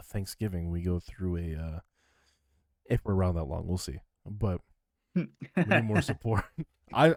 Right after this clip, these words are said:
Speaker 1: I'm still having fun with this,
Speaker 2: Yeah.
Speaker 1: so I'm gonna do it as long as we're ha-, both having fun, 'cause we don't make any money off of this shit.
Speaker 2: All right.
Speaker 1: But on to
Speaker 2: Speaking of debating.
Speaker 1: the debate.
Speaker 2: Do it.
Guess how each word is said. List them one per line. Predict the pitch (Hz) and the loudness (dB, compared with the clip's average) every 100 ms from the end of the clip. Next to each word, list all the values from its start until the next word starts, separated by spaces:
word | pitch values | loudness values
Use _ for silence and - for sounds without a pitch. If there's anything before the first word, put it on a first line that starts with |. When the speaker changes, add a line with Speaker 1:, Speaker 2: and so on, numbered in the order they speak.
| - | 4
Speaker 1:
I'm | 160 | 2
still | - 117 | 6 6
having | 113 101 | 6 2
fun | - 98 | 0 0
with | 95 | 0
this, | - 92 - | -2 -4 -4
Speaker 2:
Yeah. | - 67 | 2 2
Speaker 1:
so | 92 | 2
I'm | 92 - _ _ _ _ _ 117 | 0 -10 _ _ _ _ _ -10
gonna | 107 | -6
do | 104 107 | -2 -2
it | 95 - _ _ _ _ _ _ _ _ 95 | -2 -8 _ _ _ _ _ _ _ _ -12
as | 90 | -2
long | 101 98 | 0 0
as | 92 | 0
we're | 98 | 0
ha-, | 101 | 0
both | 95 98 | 2 2
having | 101 87 | 2 -2
fun, | - 98 87 | -2 -2 -2
'cause | 87 82 | -8 -6
we | 98 | -4
don't | 98 | -2
make | 90 | -4
any | 90 | -4
money | 87 87 | -4 -4
off | 82 | -6
of | 82 | -6
this | 80 | -8
shit. | - 82 _ _ _ _ _ _ _ _ _ _ _ _ _ _ _ _ _ - | -4 -6 _ _ _ _ _ _ _ _ _ _ _ _ _ _ _ _ _ -6
Speaker 2:
All | 117 123 | 0 2
right. | 120 120 117 110 - | 6 6 6 4 0
Speaker 1:
But | 104 - | -2 0
on | 113 123 113 | 0 0 0
to | - 113 110 107 | 0 4 6 10
Speaker 2:
Speaking | 190 214 | 10 12
of | 196 | 10
debating. | 185 196 202 180 139 113 - - - _ _ _ - | 8 10 12 12 8 4 -8 -16 -20 _ _ _ -6
Speaker 1:
the | 95 | -2
debate. | 92 87 117 104 87 - - - - | 0 2 4 2 0 -6 -12 -10 0
Speaker 2:
Do | 151 156 | 4 6
it. | 156 151 | 6 4